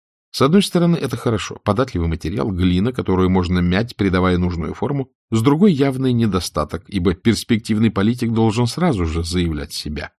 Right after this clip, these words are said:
бесстрашно навязывая собственную точку зрения.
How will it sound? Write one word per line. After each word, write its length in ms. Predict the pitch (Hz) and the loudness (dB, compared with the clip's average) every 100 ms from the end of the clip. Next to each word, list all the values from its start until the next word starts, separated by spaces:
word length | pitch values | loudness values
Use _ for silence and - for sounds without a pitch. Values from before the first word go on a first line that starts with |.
| _ _ | _ _
бесстрашно 640 | 98 113 - 113 117 - | 0 2 0 0 0 0
навязывая 520 | 98 98 107 104 101 95 | -2 0 0 0 0 0
собственную 600 | - 104 - 95 92 87 | -2 -6 -6 -2 0 0
точку 320 | 98 - 95 | -2 -2 -4
зрения. 500 | 98 107 80 - | 0 0 -2 -8